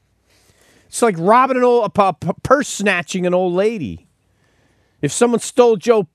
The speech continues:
Joe's purse, that would be despicable and unjust. But for Iranian soldiers to kill our soldiers is war.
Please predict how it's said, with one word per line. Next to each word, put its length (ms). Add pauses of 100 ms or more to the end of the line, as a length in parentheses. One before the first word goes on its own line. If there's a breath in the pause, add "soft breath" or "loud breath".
(100)
Joe's 300
purse, 540
that 260
would 120
be 120
despicable 600
and 120
unjust. 720 (1000 soft breath)
But 160
for 180
Iranian 540
soldiers 680
to 120
kill 360
our 280
soldiers 840
is 200
war. 580